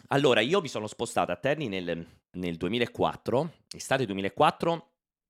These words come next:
Ho vissuto diversi mesi solo e vivevo al centro di, mi spostai in una casetta piccolina al centro di Terni,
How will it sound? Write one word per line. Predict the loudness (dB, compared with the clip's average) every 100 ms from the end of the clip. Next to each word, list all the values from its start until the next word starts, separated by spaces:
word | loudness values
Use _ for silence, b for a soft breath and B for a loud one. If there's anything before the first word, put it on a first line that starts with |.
| 0
Ho | 2
vissuto | 2 2 2 -2
diversi | -2 0 0 0 -6
mesi | -6 -6
solo | -4 0 2 4 4 2
e | 0
vivevo | -4 0 0 2
al | 0 0
centro | -4 -2 -2 -4 -4
di, | -4
mi | -6
spostai | -10 -8 -8 -4 -2 -2
in |
una | -4 -6
casetta | -6 -6 -6 -4 -6
piccolina | -4 -6 -4 -2
al | -4 -4
centro | -2 -2 0 -4
di | -4
Terni, | -8 -8 -12 -14